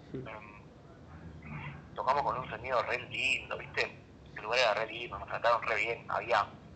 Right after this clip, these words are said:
Speaker 2: había catering para los músicos, camarín. Nos sacaron fotos, nos hicieron notas. Estuvo buenísimo, re divertido.
Speaker 1: ¿Y te ha pasado, digamos, más allá, digamos, has tocado en el Conex, en lu-, en lugares,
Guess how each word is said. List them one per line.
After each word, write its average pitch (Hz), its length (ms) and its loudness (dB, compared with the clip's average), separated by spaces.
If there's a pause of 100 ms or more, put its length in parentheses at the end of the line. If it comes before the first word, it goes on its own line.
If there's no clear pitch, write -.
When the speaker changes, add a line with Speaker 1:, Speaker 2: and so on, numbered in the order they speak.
(720)
Speaker 2:
había 107 260 4
catering 110 420 2
para - 160 0
los - 160 -8
músicos, 107 460 -4 (100)
camarín. - 500 -2 (640)
Nos 95 100 -10
sacaron 107 340 4 (180)
fotos, 123 340 2
nos 92 160 -8
hicieron 117 420 0
notas. 104 420 6 (580)
Estuvo 135 180 2
buenísimo, - 380 2 (240)
re - 140 -4
divertido. - 280 2 (1700)
Speaker 1:
¿Y 208 540 6 (960)
te 269 80 12
ha 277 80 10
pasado, 269 300 12
digamos, 175 560 10 (440)
más 156 220 10
allá, 180 80 12
digamos, 160 260 12
has 165 160 8
tocado 160 200 12
en 160 80 12
el 147 140 10
Conex, 165 400 12
en 147 80 12
lu-, 143 180 12
en 143 140 10
lugares, 160 420 12